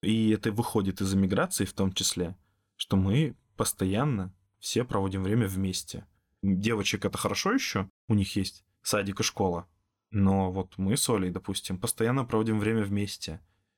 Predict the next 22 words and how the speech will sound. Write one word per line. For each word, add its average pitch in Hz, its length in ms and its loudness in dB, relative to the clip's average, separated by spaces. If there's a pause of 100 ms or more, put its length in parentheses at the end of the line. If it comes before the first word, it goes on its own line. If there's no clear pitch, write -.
(300)
И 101 640 2
это 104 200 -2
только, 107 580 0
я 104 100 0
не 104 100 -2
знаю, 98 220 -2
в 90 40 -10
каких-то 98 500 -4 (340)
романтических 101 680 0
фильмах 110 360 0
это 107 140 -6
круто. 92 520 -6 (340)
В 104 100 0
реальной 110 340 2
жизни 113 440 2
это 98 240 -2
вот 95 320 -6 (320)
шоколадка, 107 640 0
которую 101 500 2 (120)
ты 107 160 2
не 101 100 4
купил, 185 480 2